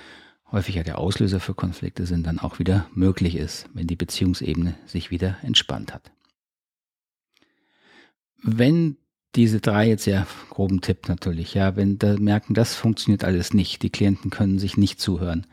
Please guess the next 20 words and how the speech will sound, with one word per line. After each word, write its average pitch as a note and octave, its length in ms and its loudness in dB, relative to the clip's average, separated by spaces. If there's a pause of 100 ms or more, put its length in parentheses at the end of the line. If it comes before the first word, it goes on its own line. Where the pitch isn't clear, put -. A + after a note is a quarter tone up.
(640)
die G2 100 2
haben G2 140 4
kein - 180 0
Vertrauen, A2+ 540 2
der G2 80 0
Konflikt - 400 -2
ist G2+ 160 -4
zu A#2 140 -6
weit G2 140 0
eskaliert, G#2+ 840 0 (1000)
dann A2 400 2
würde C#3 380 2
ich B2+ 100 -2
Ihnen A#2 120 2
dringend A2 260 0
empfehlen, G#2 580 2 (140)
holen G2+ 180 2
Sie F#2+ 120 0
sich F2+ 180 -4
Unterstützung. - 760 -4